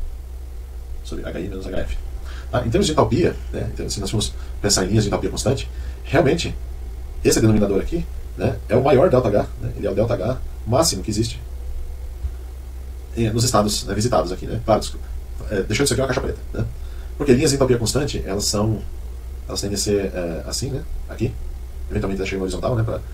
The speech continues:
gás ideal, né? Então realmente esse aqui seria um valor alto de entalpia, e elas vão vir pra cá ba-, baixando, e aqui seria a menor entalpia, né? Então no denominador você tem a maior menos a menor,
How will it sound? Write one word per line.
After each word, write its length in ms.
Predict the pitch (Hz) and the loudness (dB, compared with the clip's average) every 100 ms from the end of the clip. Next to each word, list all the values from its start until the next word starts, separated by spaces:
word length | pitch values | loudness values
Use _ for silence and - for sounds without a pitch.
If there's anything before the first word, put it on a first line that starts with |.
| - | -6
gás 120 | - | -4
ideal, 240 | 85 98 - | -2 -2 -2
né? 100 | - - - - - - - - - | -4 -8 -10 -10 -12 -12 -12 -10 -2
Então 140 | 117 | 2
realmente 240 | 113 110 | 4 4
esse 80 | - | 2
aqui 100 | 113 | 0
seria 180 | 107 101 | -2 -2
um 40 | |
valor 260 | 98 95 90 - - | 0 2 0 -4 -4
alto 220 | - 120 104 | 0 2 0
de 80 | |
entalpia, 340 | 101 95 104 87 - - - | -2 -2 -2 -4 -8 -8 2
e 80 | 123 | 6
elas 160 | 160 | 6
vão 100 | 160 | 4
vir 80 | 165 | 0
pra 80 | 156 | 2
cá 100 | 135 | 2
ba-, 100 | 139 | 2
baixando, 360 | 117 120 190 - - - 110 | 0 0 -2 -8 -10 -6 -2
e 160 | 135 151 | 0 0
aqui 200 | 107 123 | 0 0
seria 320 | 110 117 131 - - - - | 2 2 2 -4 -10 -12 -6
a 100 | - | -2
menor 220 | 127 120 | 2 4
entalpia, 320 | 127 95 78 - - - - - - - - | 2 0 -6 -8 -12 -12 -12 -12 -10 -10 -8
né? 100 | - - - | -8 -8 -8
Então 180 | 104 165 | 0 0
no 140 | 135 143 | 2 2
denominador 360 | 160 135 120 | 2 4 4
você 160 | 151 - | 4 2
tem 240 | 131 107 - - - - - | 0 0 -4 -10 -12 -10 -4
a 60 | |
maior 260 | 123 160 214 | 2 4 4
menos 200 | - 160 | 2 0
a 40 | |
menor, 180 | 143 98 | 0 -2